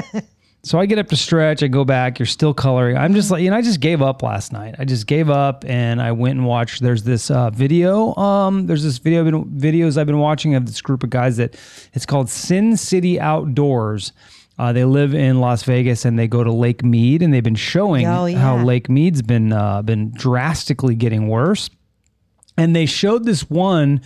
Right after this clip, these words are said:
Speaker 1: where this guy had, uh, a houseboat that got stranded.
Speaker 2: Oh, yeah, I wanted to watch that. How'd
Speaker 1: Yeah.
Speaker 2: that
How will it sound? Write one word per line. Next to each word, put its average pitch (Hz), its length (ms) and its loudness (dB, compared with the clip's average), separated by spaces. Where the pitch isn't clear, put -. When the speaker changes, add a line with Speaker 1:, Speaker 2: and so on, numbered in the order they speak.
Speaker 1:
where 151 160 2
this 143 220 0
guy 170 460 0
had, 156 580 2
uh, 143 420 2
a 135 160 -2
houseboat 131 1120 0
that 151 200 -2
got 151 280 0
stranded. 160 960 0
Speaker 2:
Oh, 285 80 0
yeah, 311 180 0
I 285 40 0
wanted 247 240 -2
to 220 60 -2
watch 220 280 -6
that. 113 180 -10
How'd 180 80 2
Speaker 1:
Yeah. 175 100 2
Speaker 2:
that - 220 -8